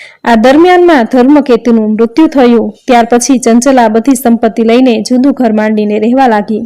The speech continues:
પોતાના પુત્રને લઈને મોજ શોખ કરવા લાગી. સુશીલા પતિના ગૃહમાં જ રહીને પુત્ર પુત્રીનું લાલન પાલન કરવા લાગી.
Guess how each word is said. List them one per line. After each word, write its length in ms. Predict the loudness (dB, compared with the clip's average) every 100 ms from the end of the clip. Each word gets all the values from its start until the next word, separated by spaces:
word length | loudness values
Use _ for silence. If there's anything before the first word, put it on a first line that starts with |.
| -14 _ _ -20 -20 -18 -2
પોતાના 340 | 0 2 2
પુત્રને 500 | 2 -2 0 2 2
લઈને 320 | 2 2 2 2
મોજ 340 | 2 0 -2
શોખ 300 | 0 0 0
કરવા 260 | 0 2 0
લાગી. 440 | -2 -2 -4 -6 _ _ _ -20 -20 -10 -2
સુશીલા 380 | 0 2 2 2
પતિના 420 | -2 0 2 2
ગૃહમાં 460 | 2 2 4 2
જ 80 | 0
રહીને 420 | 0 2 2 2
પુત્ર 400 | 0 -4 -2 0
પુત્રીનું 520 | 0 -2 -2 0 2 2
લાલન 300 | 0 0 0
પાલન 340 | 0 2 0
કરવા 300 | 0 -2 0
લાગી. 520 | -2 -2 -4 -4 -10